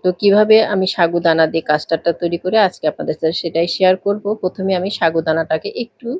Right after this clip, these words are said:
ধু-, ধুয়ে নেব। just একটা ধোয়া দিয়েই পানিটা ফেলে দেব। এরপরে দুধটা মিডিয়াম আঁচে রেখে এটাকে ঘন ঘন নেড়ে যাব যাতে দলা পেকে না যায়।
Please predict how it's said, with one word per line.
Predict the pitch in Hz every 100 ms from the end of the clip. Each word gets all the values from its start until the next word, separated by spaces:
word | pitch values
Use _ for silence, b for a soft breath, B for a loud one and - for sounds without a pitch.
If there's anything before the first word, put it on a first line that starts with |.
| - _ -
ধু-, | 190 185
ধুয়ে | 190 190
নেব। | 160 160 147 180 B B B B B -
just | 214 -
একটা | 190 190 - 190
ধোয়া | 185 175
দিয়েই | 175 175 226
পানিটা | 180 156 160
ফেলে | - 170
দেব। | 160 160 160 170
এরপরে | 190 190 - 196 180 226 285 180
দুধটা | 190 185 185 190
মিডিয়াম | 190 165 185 185
আঁচে | 170 - 175
রেখে | 165 160 196 247 - B B B -
এটাকে | 185 226 - 202
ঘন | 180 196 165 160
ঘন | 175 180 220
নেড়ে | 190 156
যাব | 147 160 196
যাতে | 165 - 196
দলা | 190 151 156
পেকে | 156 151 151
না | 139 139
যায়। | 120 107